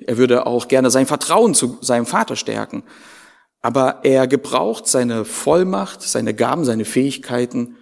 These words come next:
nicht zum eigenen Vorteil. Er stellt sie zurück. Aber nicht, weil er irgendwie so ein Typ ist, der gerne leidet,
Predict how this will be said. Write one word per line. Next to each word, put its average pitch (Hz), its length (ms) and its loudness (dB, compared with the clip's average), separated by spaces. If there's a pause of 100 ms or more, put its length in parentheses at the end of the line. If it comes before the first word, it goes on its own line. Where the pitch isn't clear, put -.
(260)
nicht - 200 0
zum 117 140 0
eigenen 107 360 -8
Vorteil. - 640 -14
Er 117 100 -4
stellt 123 260 4
sie 113 100 -2
zurück. - 480 -4 (920)
Aber 156 160 4
nicht, 240 180 6
weil 170 240 6
er 165 260 6
irgendwie 151 680 6
so 147 260 4
ein 139 160 2
Typ 208 240 2
ist, 151 160 2
der 131 80 2
gerne 135 240 2
leidet, 151 480 4